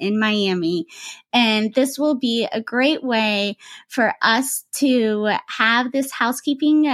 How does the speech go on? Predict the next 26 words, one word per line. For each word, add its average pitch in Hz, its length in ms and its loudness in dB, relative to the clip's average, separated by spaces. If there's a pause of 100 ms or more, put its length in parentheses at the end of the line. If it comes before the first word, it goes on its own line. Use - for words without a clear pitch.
(140)
Olympics. 226 920 0
It's - 140 -10
gonna 240 240 0
be 254 200 2
held 226 320 0
at 208 140 0
our 214 100 0
Miami 208 500 -2
Beach - 480 -4 (320)
Convention 214 580 0
Center. 220 520 0
So 220 240 -4
a 202 200 -2 (160)
big 277 340 2
area. 226 800 0 (320)
And 294 100 2
also 403 380 0
too, 294 320 0
for 254 180 -4
our 294 280 2
season, 220 760 -2
we're 277 320 0
kicking 277 480 -2
off 190 280 0
our 170 160 0
season 156 600 -4